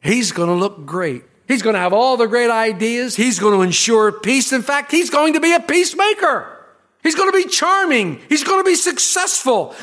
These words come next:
He's gonna be the ultimate winner and appear as an angel of light until such a time when he reveals who he is.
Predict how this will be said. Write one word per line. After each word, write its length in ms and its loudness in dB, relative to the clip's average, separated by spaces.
He's 160 -2
gonna 200 2
be 100 2
the 160 2
ultimate 500 0
winner 260 2
and 120 2
appear 300 0
as 100 2
an 100 0
angel 360 2
of 100 -4
light 340 -4
until 300 -4
such 280 -6
a 60 -10
time 320 -4
when 140 -4
he 100 -4
reveals 500 -6
who 140 -6
he 120 -8
is. 380 -16